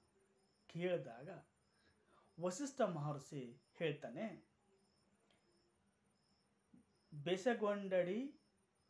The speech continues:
ಇಕ್ಷ್ವಾಕು ವಂಶದೊಳಗಣ ಚತುರ್ದಶ ಭುವನ, ಚತುರ್ದಶ ಭುವನ ಪತಿಗೊಳಗೆ ಇಂದು, ಇಂದೂ ತನಕ ಆನರಿಯೇ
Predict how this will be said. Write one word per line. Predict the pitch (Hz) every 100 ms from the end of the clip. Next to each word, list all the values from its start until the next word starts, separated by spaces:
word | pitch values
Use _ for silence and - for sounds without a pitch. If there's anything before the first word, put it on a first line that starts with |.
| _ _ _ _ _ _ _ -
ಇಕ್ಷ್ವಾಕು | 208 - 247 233 233 233 226 175
ವಂಶದೊಳಗಣ | 185 175 190 - 190 170 170 156 143 139 - - _ _ _ _ _ _ _ _ -
ಚತುರ್ದಶ | - 180 - 262 226 214 190 208 165 139 147 _ _ 151
ಭುವನ, | 143 160 208 240 233 180 131 - _ _ _ _ _ _ _ _ _ _ _ _ _ _ _ _
ಚತುರ್ದಶ | - 180 208 226 208 196 190 156
ಭುವನ | 151 220 233 170 135 151
ಪತಿಗೊಳಗೆ | - 190 240 185 170 143 165 202 127 - _ _ _ _ -
ಇಂದು, | 165 269 311 220 175
ಇಂದೂ | 175 208 226 262
ತನಕ | 269 214 165 165 202 156 127 - _ _ -
ಆನರಿಯೇ | 156 156 143 131 131 127